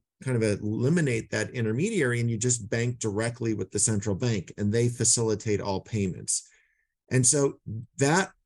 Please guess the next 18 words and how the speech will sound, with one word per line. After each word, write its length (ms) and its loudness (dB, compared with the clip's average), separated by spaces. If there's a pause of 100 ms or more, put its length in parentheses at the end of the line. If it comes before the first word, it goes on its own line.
(160)
generates 920 0
enormous 800 2 (360)
concerns 800 -2 (320)
from 220 2
a 60 0
privacy 640 2
standpoint, 760 -2 (300)
from 420 -2
a 80 -2
government 560 0
power 380 2
standpoint. 800 -2 (480)
And, 440 2 (120)
you 80 -4
know, 300 0
one 280 -2
of 140 -2
the, 320 -2